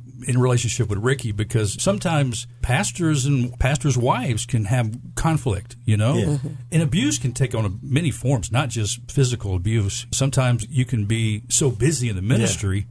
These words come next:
Speaker 1: you don't have time for your wife 'cause you're busy doing the Lord's work and helping others.
Speaker 2: So true. And, and I wanna add that, yes, she was abused by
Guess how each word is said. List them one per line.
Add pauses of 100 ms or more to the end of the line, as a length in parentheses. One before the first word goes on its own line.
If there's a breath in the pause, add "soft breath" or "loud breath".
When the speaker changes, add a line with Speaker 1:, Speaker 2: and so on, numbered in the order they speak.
(120)
Speaker 1:
you
don't
have
time
for
your
wife
'cause
you're
busy
doing
the
Lord's
work
and
helping
others.
Speaker 2:
So
true.
And,
and
I
wanna
add (100)
that, (100)
yes,
she
was (100)
abused
by